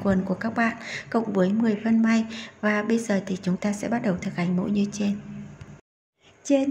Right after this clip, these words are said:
màn hình là mẫu dấu đo của chúng ta cắt hôm nay, các bạn xem để dễ hình dung. Mẫu quần này thì chúng ta chỉ cắt một lần là xong quần. Các bạn gấp hai lần vải như này. Gấp tiếp một lần như này nữa.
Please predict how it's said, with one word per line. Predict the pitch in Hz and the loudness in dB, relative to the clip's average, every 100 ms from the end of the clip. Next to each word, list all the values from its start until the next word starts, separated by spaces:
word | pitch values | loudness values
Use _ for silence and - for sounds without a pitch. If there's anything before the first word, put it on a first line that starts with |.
| 269 | 2
màn | 240 226 208 | 2 4 2
hình | 214 202 | 4 6
là | 202 | 6
mẫu | 196 208 | 4 2
dấu | 220 202 | 2 2
đo | 240 247 | 2 0
của | 196 | 0
chúng | 196 190 | -2 -2
ta | 220 | -2
cắt | 226 269 | -2 -4
hôm | 254 240 233 | 2 2 4
nay, | 233 233 | 2 0
các | 262 | -4
bạn | 247 233 - | -2 -4 -2
xem | - 240 | -2 0
để | 214 | 0
dễ | 175 196 | -2 -2
hình | 226 233 202 | 2 2 2
dung. | - 226 - _ - - | 2 0 0 _ -20 0
Mẫu | 254 262 277 | 2 2 2
quần | 269 220 | 4 4
này | 214 208 | 4 2
thì | 202 | 2
chúng | 196 | 2
ta | 247 247 | 2 0
chỉ | 247 | -2
cắt | - 294 | -2 2
một | 285 208 | 4 2
lần | 202 190 | 2 2
là | 190 185 185 | 2 2 0
xong | - 233 233 226 | -2 0 0 2
quần. | 208 196 - | 0 0 -2
Các | - 269 | -6 -2
bạn | 254 202 | -2 0
gấp | 277 302 - | 0 -2 -4
hai | 285 269 | -2 2
lần | 254 214 190 190 | 4 4 2 0
vải | 202 185 | -2 0
như | 208 | 0
này. | 220 214 202 - - - _ _ _ _ - - _ _ _ _ _ _ _ _ - | 0 0 -2 -8 -18 -20 _ _ _ _ -20 -20 _ _ _ _ _ _ _ _ -4
Gấp | 285 311 302 - | 2 2 2 4
tiếp | 359 370 | 6 8
một | 262 214 | 6 6
lần | 214 208 | 6 4
như | 220 | 4
này | 240 220 | 2 2
nữa. | 196 214 | 2 2